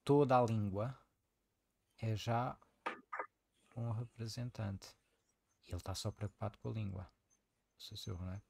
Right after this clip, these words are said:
A língua é sempre, tu estás só a ver a re-, o, o representamento dela. Ela remete sempre a um objeto que não é ela.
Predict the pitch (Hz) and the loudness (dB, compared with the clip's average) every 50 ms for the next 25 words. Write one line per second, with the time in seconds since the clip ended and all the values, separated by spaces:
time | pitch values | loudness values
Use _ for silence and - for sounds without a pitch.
0 | _ _ _ _ _ _ _ _ _ _ _ _ _ _ _ _ _ _ _ _ | _ _ _ _ _ _ _ _ _ _ _ _ _ _ _ _ _ _ _ _
1 | _ _ _ - - 92 90 95 95 95 104 107 - - 107 110 113 - 117 127 | _ _ _ -10 -8 -6 -4 -4 -4 -4 -4 -4 -4 -4 -4 -4 -4 -6 -10 -12
2 | - - - _ - - 104 - 110 101 - - 110 110 110 104 107 110 110 113 | -14 -14 -20 _ -8 -8 -4 -2 -2 -2 -2 0 0 0 2 2 0 0 0 -2
3 | 113 - - 120 - _ _ _ _ _ _ _ _ 135 117 117 135 147 135 113 | -2 -4 -6 -8 -10 _ _ _ _ _ _ _ _ -2 -2 -2 0 -2 -2 0
4 | - 120 113 - 104 117 117 110 123 123 120 101 - 110 107 107 107 101 101 101 | 2 2 0 2 2 2 2 2 2 0 0 0 -2 -2 -2 0 0 0 0 0
5 | 95 107 110 104 98 95 92 87 - _ _ _ _ _ _ _ _ _ _ _ | -2 -2 -2 -2 -2 -2 -4 -6 -8 _ _ _ _ _ _ _ _ _ _ _
6 | _ _ _ _ _ _ _ _ _ _ _ _ _ _ _ _ _ _ _ _ | _ _ _ _ _ _ _ _ _ _ _ _ _ _ _ _ _ _ _ _
7 | _ _ _ _ _ _ _ _ _ _ _ _ _ _ _ _ _ _ _ _ | _ _ _ _ _ _ _ _ _ _ _ _ _ _ _ _ _ _ _ _
8 | _ _ _ _ - 113 101 98 107 101 - 98 98 107 110 - - - 120 117 | _ _ _ _ -4 -2 -2 -2 -2 -2 -2 -2 -2 -2 -2 -2 -2 0 0 -2
9 | 113 - - - _ _ _ _ _ _ _ _ _ _ _ _ _ _ - 110 | -2 -6 -10 -20 _ _ _ _ _ _ _ _ _ _ _ _ _ _ -2 0
10 | 107 107 107 101 98 101 110 110 - - 117 113 113 113 120 120 113 104 98 95 | 2 2 2 0 -2 -2 -4 -4 -4 -2 -2 0 0 0 0 0 -2 -2 -2 -2
11 | 92 | -4